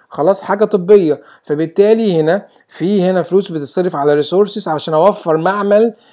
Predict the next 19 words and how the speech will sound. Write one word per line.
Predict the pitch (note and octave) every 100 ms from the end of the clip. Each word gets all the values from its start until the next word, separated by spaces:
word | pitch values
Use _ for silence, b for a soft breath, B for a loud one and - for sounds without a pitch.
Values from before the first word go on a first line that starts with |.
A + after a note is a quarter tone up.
| b
يتطابق | D3 D#3+ E3+ G3+ G#3 -
مع | F#3 F#3+ G#3+ A3 G#3+
ال-، | D#3+ D#3+ D3+ -
شروط | C#3 E3+ F#3+ A3+ A3 -
وزاره | D#3+ D3 C#3+ G3 G#3
الصحه | F3+ - G#3+ - A3+
علشان | A3 F#3 D#3+ E3
اقدر | G3 F#3+ F#3
اطبق | E3 G3+ G3 F3
فيها | G3
التجربه | G3+ F3+ D3+ F#3 D#3+
دي. | D3 C#3+ b b b
فالفلوس | - C#3+ - A3
بتاعت | G#3 F3+ F3 D#3+
انشاء | F3 D#3 G#3+
هذا | F#3+ F#3+
المعمل | F#3 E3+ D3+ C#3 C3
او | D3 D#3 D#3+
تاجيره | D3 D#3+ D3 D3+ G#3 A3+ B3+